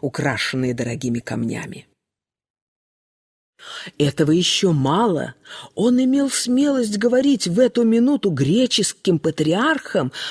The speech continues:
что если они разделят между собой эти камни,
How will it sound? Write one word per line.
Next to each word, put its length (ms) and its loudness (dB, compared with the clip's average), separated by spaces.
что 320 -4
если 440 2
они 360 4
разделят 880 2
между 340 2
собой 600 2
эти 360 2
камни, 760 -2